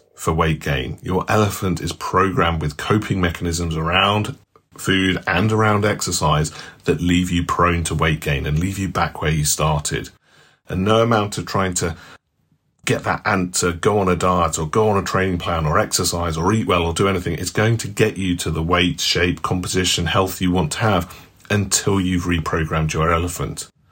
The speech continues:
So not only is this final module about making sure the elephant is safe and healthy within our children, but it's also about healing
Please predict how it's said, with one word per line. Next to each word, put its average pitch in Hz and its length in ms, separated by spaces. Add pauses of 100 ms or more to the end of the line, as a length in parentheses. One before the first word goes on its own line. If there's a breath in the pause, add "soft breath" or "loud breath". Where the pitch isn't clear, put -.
(360 soft breath)
So 85 180
not 98 240
only 110 320
is 98 140
this 90 160
final 95 320
module 87 500 (400 loud breath)
about 82 360
making 87 360
sure 80 380 (380 loud breath)
the 87 200
elephant 90 480
is 76 100
safe 92 440
and 87 100
healthy 90 360
within 82 280
our 80 120
children, 123 500
but 95 100
it's - 200
also 82 480 (360 loud breath)
about 80 380
healing 92 680